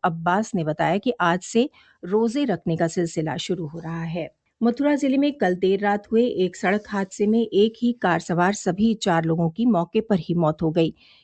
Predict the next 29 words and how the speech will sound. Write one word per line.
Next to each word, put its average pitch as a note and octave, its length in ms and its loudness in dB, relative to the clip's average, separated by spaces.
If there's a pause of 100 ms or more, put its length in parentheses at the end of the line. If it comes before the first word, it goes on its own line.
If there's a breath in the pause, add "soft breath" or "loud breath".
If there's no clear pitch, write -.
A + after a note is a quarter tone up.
(160 soft breath)
ये A#3+ 60 4
हादसा B3+ 380 0
उस A3+ 160 0
समय G#3 200 0
हुआ G#3 300 2
जब G3 280 -2
गोवर्धन F3+ 540 0
से A3 280 0 (320 soft breath)
डीग A3+ 360 2
की A3+ 120 0
ओर A3+ 180 4
जा F3+ 200 -4
रही E3+ 200 0
कार F3+ 340 2 (120)
नगला G3+ 420 2
देविया F#3 380 2
बाईपास E3+ 640 -2
पर F3+ 180 -2 (100)
अनियंत्रित G#3+ 640 2
होकर F3+ 320 -2 (380 soft breath)
पानी A3 280 2
की A3+ 240 -2
टंकी F#3 360 0
से G3 160 0
टकराकर F3+ 560 -2
नाले F#3 280 0
में D#3+ 180 -2
गिर E3 120 -2
गई। E3 260 -4